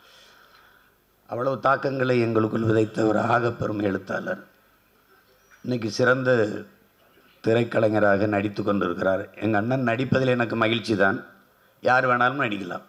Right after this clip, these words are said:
ஆனால் எங்க அண்ணனை மாதிரி எழுதுகிற ஆற்றல் எல்லாருக்கும் வந்துடுறது இல்ல. அதை நான் எங்க அண்ணன் லியோனியும் "எழுதுங்க தயவு செய்துன்னு" சொன்னான். அண்ணன் லியோனி அவர்கள், நாங்க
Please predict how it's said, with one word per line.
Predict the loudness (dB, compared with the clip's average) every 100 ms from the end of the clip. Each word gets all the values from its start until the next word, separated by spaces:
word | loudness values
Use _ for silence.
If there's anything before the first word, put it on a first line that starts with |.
| _ _ _ _ _ _ -4
ஆனால் | 0 2
எங்க | 0 0
அண்ணனை | 0 -2
மாதிரி | 0 0 0
எழுதுகிற | 0 0 2 2
ஆற்றல் | 2 -2 -2
எல்லாருக்கும் | 0 2 0 0 -2
வந்துடுறது | -2 -2 -2
இல்ல. | -2 -2 -4 -6 -20 -20 -20 -20 -20 -20 _ _
அதை | 0 2
நான் | 2 2
எங்க | 0 -2
அண்ணன் | 0 0
லியோனியும் | 2 2 2 2 2 -2 -6 -20 -18 -20 -8
"எழுதுங்க | 0 2 2 0 -4
தயவு | 0 0 2
செய்துன்னு" | -2 -2 -2 -4 -10
சொன்னான். | -20 -14 -12 -14 -16 _ _ _ _ _ _ _ _ _ -12
அண்ணன் | -8 -2
லியோனி | 0 0 2
அவர்கள், | 2 4 2 0 -4 -8 _ _ -20 _ _ _ -20 _ _ _ _ _ _
நாங்க | -2 0 4 4 4